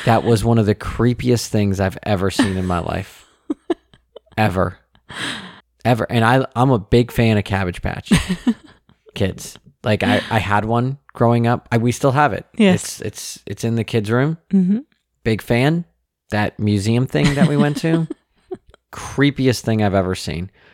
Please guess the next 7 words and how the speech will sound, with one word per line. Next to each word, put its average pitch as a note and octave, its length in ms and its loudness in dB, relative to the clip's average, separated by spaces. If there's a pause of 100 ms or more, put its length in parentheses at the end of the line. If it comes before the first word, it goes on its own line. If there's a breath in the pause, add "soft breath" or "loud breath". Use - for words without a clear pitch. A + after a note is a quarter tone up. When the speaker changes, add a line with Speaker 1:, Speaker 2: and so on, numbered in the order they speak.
(380 loud breath)
Speaker 1:
I A#2+ 200 4
was G#2+ 180 0
scared. - 380 -8 (260)
Speaker 2:
<laughs> - 1300 0
Speaker 1:
I A2 160 2
walked C#3 320 2
in A#2+ 340 -2